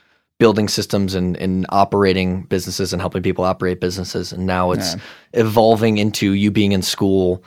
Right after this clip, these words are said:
Speaker 1: and, again, introducing another system and language of, of coding and, and whatnot, but trying to take this kind of infinite, <clears throat> infinite ways that you can manipulate, and what's the, what's the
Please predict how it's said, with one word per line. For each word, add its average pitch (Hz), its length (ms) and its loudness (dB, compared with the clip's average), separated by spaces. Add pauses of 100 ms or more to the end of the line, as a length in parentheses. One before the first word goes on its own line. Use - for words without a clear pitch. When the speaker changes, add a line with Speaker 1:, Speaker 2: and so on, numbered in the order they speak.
(400)
Speaker 1:
and, 90 500 -2 (200)
again, 90 400 -2
introducing 95 520 -2
another 92 400 2
system 92 460 -4
and 90 140 -2
language 92 480 -2
of, 90 340 -6
of 87 320 -4
coding 101 420 4
and, 87 180 -2
and 98 160 -2
whatnot, 90 420 0
but 87 180 -2 (280)
trying 98 220 0
to 90 80 -2
take 95 220 -4
this - 420 -4 (160)
kind 95 160 -2
of - 280 -10 (120)
infinite, 107 480 2 (300)
<clears throat> 120 440 4
infinite 120 420 2
ways 104 340 2
that 107 80 -2
you 98 100 -4
can 92 320 -4 (560)
manipulate, 107 600 2
and 92 220 -2 (380)
what's 95 240 -4
the, 90 300 -2
what's - 280 -2
the 90 200 -2